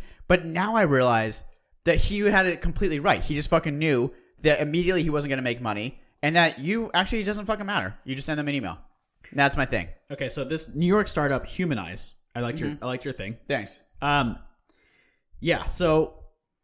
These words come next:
Speaker 2: from their website, in quotes, "We use data to improve productivity of workers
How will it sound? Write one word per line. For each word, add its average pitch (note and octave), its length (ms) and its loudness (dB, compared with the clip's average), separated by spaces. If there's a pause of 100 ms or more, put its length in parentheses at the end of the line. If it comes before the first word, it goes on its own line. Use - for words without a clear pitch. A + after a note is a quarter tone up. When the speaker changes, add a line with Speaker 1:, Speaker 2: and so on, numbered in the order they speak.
Speaker 2:
from A3 140 6
their A#3 100 8
website, A#2 460 -2 (200)
in D#3 140 -4
quotes, - 340 -10 (1120)
"We F#3+ 120 4
use A3+ 300 2
data D3 340 2
to D#3 140 -4
improve F3 400 -2
productivity F3+ 720 0
of A#2 180 -8
workers E3 580 -2